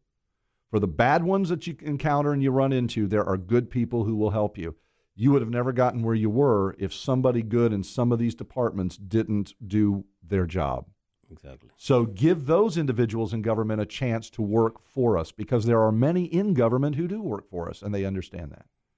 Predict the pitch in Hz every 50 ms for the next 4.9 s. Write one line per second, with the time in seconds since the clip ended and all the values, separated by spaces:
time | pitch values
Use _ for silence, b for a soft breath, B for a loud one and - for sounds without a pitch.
0 | _ _ _ _ _ _ _ _ _ _ - 110 110 110 117 131 135 131 - 147
1 | - 139 127 123 117 - - 131 123 127 135 151 147 - - - _ - 117 113
2 | 110 104 - 127 117 110 - 139 143 139 135 131 - - - 131 127 135 131 -
3 | 131 120 120 123 117 - - - 147 147 139 - - 127 120 117 113 - - 127
4 | 120 117 117 110 101 104 104 110 117 123 120 107 92 95 98 104 -